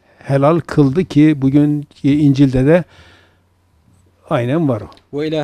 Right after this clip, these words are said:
Speaker 2: هذا يشير الله تعالى بقوله في الأنعام، آه،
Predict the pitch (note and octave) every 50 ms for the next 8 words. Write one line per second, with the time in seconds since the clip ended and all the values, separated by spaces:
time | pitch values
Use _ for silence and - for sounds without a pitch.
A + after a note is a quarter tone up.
0 | D#3+ F3 D#3+ C#3 C#3+ E3 E3 - _ - C3 B2 - - D3+ C#3 C3+ - - C#3+
1 | C#3+ C3 - - C3 B2+ C3+ C3 A#2 A2+ A2+ A#2+ _ - D3 D3 D3+ D3+ D3+ D#3+
2 | F3+ F#3+ _ _ _ _ _ _ _ _ _ _ _ _ _ _ _ _ - C3+
3 | C3 C3+ B2+ B2+ C3+ C#3+ C#3 B2+ - _ _ _ _ _ _ _ _ _ _ _
4 | - B2+ B2 A#2+ A#2+ -